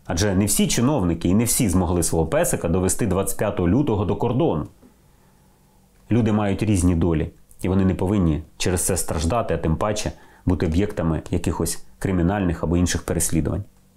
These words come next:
Наступне — це зняття заборон на ведення політичної діяльності. Україна завжди була різнобарвною, різнокольоровою, і ми звикли до того, що є свобода думки,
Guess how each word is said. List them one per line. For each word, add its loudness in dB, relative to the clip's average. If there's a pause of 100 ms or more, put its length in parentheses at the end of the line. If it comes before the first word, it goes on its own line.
(760)
Наступне — 2
це 2
зняття 2
заборон 2
на 0
ведення 0
політичної 0
діяльності. 0 (1120)
Україна 0 (300)
завжди 2
була 0
різнобарвною, 0 (140)
різнокольоровою, -2 (100)
і 2 (520)
ми 2 (140)
звикли 0
до 2
того, 0
що -2
є 2
свобода 0
думки, 0